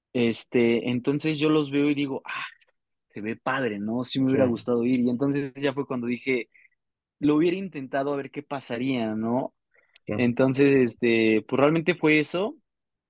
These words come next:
Speaker 1: Te digo, fue pandemia, este, y todo ese rollo. Y ahí,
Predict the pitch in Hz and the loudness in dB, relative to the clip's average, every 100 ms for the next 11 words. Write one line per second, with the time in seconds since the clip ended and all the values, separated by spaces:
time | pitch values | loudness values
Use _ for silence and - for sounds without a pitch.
0 | _ _ - 120 131 135 117 127 131 127 | _ _ -6 0 2 2 0 -2 0 0
1 | 143 151 147 143 143 139 127 110 - 117 | 0 0 -2 -2 -4 -6 -6 -10 -6 -2
2 | 110 107 107 104 104 101 117 - - 135 | 0 0 0 -2 -4 -8 -8 -10 -2 -2
3 | 139 143 139 143 185 _ - - - - | -2 -2 -2 -2 -4 _ -20 -20 -20 -14
4 | - 135 139 151 170 | -2 2 2 2 -2